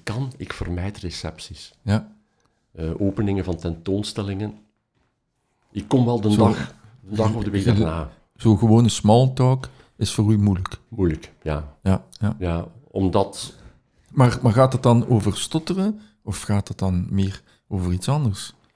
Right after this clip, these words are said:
Speaker 2: Sociaal zijn,
Speaker 1: Het, eh, eh, wel
Speaker 2: open zijn, extravert zijn?
Speaker 1: Ja, eh, ik heb nog altijd voor <laughs> mijzelf ook het idee,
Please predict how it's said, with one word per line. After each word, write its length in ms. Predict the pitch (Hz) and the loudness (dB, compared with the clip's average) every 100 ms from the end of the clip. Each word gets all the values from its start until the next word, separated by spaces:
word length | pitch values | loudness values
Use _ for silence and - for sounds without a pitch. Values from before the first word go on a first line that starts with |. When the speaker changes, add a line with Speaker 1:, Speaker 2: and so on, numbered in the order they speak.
| _ _ _ _ _ _ _ _ _ _ _ _ _ _ _ | _ _ _ _ _ _ _ _ _ _ _ _ _ _ _
Speaker 2:
Sociaal 580 | - 98 - 101 95 107 | -8 -6 0 2 4 4
zijn, 500 | 104 107 104 107 - _ _ _ _ _ _ _ - | 4 4 4 0 -4 _ _ _ _ _ _ _ -10
Speaker 1:
Het, 180 | 127 - | -8 0
eh, 320 | 151 - 135 | 2 6 6
eh, 60 | 123 | 6
wel 320 | 135 131 - | 2 2 4
Speaker 2:
open 300 | 104 95 - | 6 6 2
zijn, 260 | 98 95 | 2 2
extravert 600 | - 110 - 90 87 101 | 2 0 0 0 0 -2
zijn? 240 | - 107 - - _ - | -4 -4 -4 -12 _ -4
Speaker 1:
Ja, 380 | 214 185 - - - | 0 0 -2 -12 -12
eh, 840 | - 104 104 98 98 101 101 101 104 87 - - _ _ _ _ _ | -4 -2 0 -2 -2 -2 -2 -4 -8 -10 -14 -20 _ _ _ _ _
ik 220 | - 113 - | -12 -8 -6
heb 140 | 110 | -4
nog 220 | 117 98 | -2 -2
altijd 380 | 95 135 135 127 | -2 -2 -4 -6
voor 120 | 127 120 | -4 -4
<laughs> 40 | |
mijzelf 460 | 98 - 110 110 - | -4 -6 -4 0 0
ook 160 | - | 0
het 180 | 113 104 | -4 -4
idee, 640 | 101 92 101 110 120 107 | -6 -4 -2 -2 -2 -6